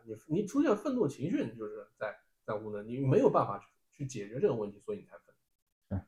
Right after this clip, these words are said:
Speaker 1: 你有办法解决这个问题的话，你就不愤怒，你就想办法去，去找 solution 去。
Speaker 2: <laughs>
Speaker 1: 对不对？
Speaker 2: 唉，也就是各自勉励，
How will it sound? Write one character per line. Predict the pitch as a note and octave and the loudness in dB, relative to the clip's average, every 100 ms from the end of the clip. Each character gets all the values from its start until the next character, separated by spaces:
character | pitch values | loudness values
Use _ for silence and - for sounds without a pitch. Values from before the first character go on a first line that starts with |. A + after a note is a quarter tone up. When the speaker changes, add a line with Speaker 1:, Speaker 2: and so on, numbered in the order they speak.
| _ | _
Speaker 1:
你 | - F#3 | -2 6
有 | D3+ | 6
办 | E3 | 6
法 | D#3 | 4
解 | D#3 G2+ G2 | 2 -2 -4
决 | B2 | 0
这 | D#3+ | 4
个 | G#2 | 4
问 | G2+ | 2
题 | F#2 | -4
的 | F2+ | -14
话， | G2 | -16
你 | F#2+ | -14
就 | F#2 | -16
不 | F#2 | -14
愤 | - F2+ | -12 -10
怒， | - _ | -12 _
你 | G#2 | -20
就 | G#2+ | -14
想 | G2+ | -8
办 | A2+ | -6
法 | G#2 | -6
去， | G#2 | -8
去 | - _ | -20 _
找 | G#2 - | -14 -14
solution | - - F3 C#3+ | -20 -8 -6 -6
去。 | - _ _ _ _ | -8 _ _ _ _
Speaker 2:
<laughs> | - - E3 - F3 - _ _ _ - | -12 4 4 6 2 2 _ _ _ -10
Speaker 1:
对 | - | -10
不 | |
对？ | - - _ _ - | -10 -14 _ _ -2
Speaker 2:
唉， | G2 - - _ _ _ _ | 0 0 -12 _ _ _ _
也 | G#2+ | 4
就 | C3+ C3 | 10 10
是 | C3 B2 A2+ G#2+ G#2+ _ _ _ _ _ _ _ | 10 10 10 6 2 _ _ _ _ _ _ _
各 | - | 12
自 | D#3+ E3 | 12 12
勉 | A#2 | 12
励， | C3+ B2 | 10 10